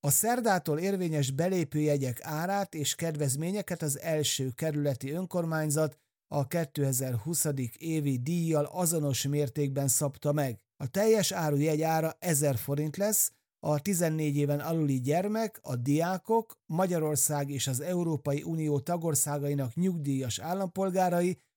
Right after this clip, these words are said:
ötven százalékos kedvezményes belépőjegyre jogosultak. Az első kerületi önkormányzat rendeletben szabályozta azoknak a körét, akiknek nem kell megfizetni a belépőjegyet.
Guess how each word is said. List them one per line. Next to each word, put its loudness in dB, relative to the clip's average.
ötven 2
százalékos 0
kedvezményes -2
belépőjegyre 0
jogosultak. -4
Az -2
első 0
kerületi -2
önkormányzat -2
rendeletben 0
szabályozta 0
azoknak -6
a -4
körét, 0
akiknek -4
nem -2
kell 0
megfizetni -2
a -2
belépőjegyet. -2